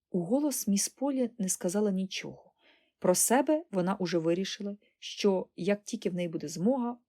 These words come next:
вона одразу ж ліквідує цей безглуздий витвір пальців її небогої і знову зачеше волосся гладенько, як і належить. А щодо люстерка, то їй бай! І тут ненароком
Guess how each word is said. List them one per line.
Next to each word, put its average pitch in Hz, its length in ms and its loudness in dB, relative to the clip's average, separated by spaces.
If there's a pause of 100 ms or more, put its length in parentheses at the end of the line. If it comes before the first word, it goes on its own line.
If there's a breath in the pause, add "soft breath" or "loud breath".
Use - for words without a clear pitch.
(100)
вона 170 200 -2
одразу 240 500 2
ж - 160 -4
ліквідує 180 480 0
цей 160 180 -6
безглуздий 160 580 -4
витвір 202 440 -2
пальців 202 500 0
її 151 200 -8
небогої 262 480 2
і 180 180 -8
знову 226 300 0
зачеше 170 440 0
волосся 285 540 4 (260 loud breath)
гладенько, 175 920 6 (280 soft breath)
як 175 380 -2
і 233 40 4
належить. 202 680 0 (420 soft breath)
А - 100 -2
щодо 185 320 0
люстерка, 247 720 -2 (340 soft breath)
то 285 200 2
їй 196 360 -2 (140)
бай! 226 360 4 (720)
І 175 80 -8
тут - 420 -10
ненароком 180 680 -4